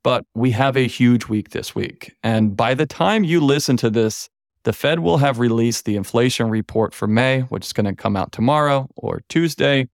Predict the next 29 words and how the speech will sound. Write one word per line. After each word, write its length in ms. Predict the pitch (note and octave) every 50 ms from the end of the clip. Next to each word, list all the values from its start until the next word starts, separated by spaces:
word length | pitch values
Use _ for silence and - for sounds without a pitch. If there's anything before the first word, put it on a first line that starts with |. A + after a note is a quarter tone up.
| _ _ -
And 180 | - A2 G#2+ G#2
then 220 | A#2 A#2 A#2+ A2+
also 580 | - - A#2+ A#2+ - - B2 A#2 A2+ A2 A2 -
a 220 | - - F2+ -
day 160 | A#2+ G2+ G#2+
or 80 | G#2+ G#2+
two 180 | - - A2+ A2
later, 380 | A2 A2+ A#2 B2 B2 B2 A#2
they 180 | G#2 A#2 A#2+ C3
are 160 | C#3 D3 D3+
going 320 | B2+ C3 C3+ C#3 C3+ C3+ C3
to 420 | - - C3 B2+ B2+ B2 B2 - _ _ _ _ _
talk, 480 | - - - D3+ D3 C3+ B2+ - -
or 260 | A2 A2 A2 A2 A2
they're 120 | G#2+ A2+ A2+
gonna 180 | A#2 A2+ A2
meet 360 | G#2+ A2 A#2 C3+ C3+ C3 A#2 -
and 100 | A#2 A2+
announce 680 | A2+ A2 A#2 C3 D3 C#3+ B2+ B2 B2 - - - - _ _ -
if 180 | - G2+ -
they're 180 | - G#2 G#2 G2
gonna 180 | G#2+ G#2 G2+
increase 480 | A2+ B2+ D3 C#3 - D#3 D3 C#3+ C3 -
their 180 | - C3 B2 A#2
rates 320 | B2 B2 B2 A#2+ - - -
or 120 | - A2 G#2
leave 380 | G#2 G#2+ G#2+ A2 A#2 A#2 A2+
it 60 | A#2
alone. 560 | A2+ A2 G#2+ G#2 G#2+ G#2 G2+ F#2+ - - -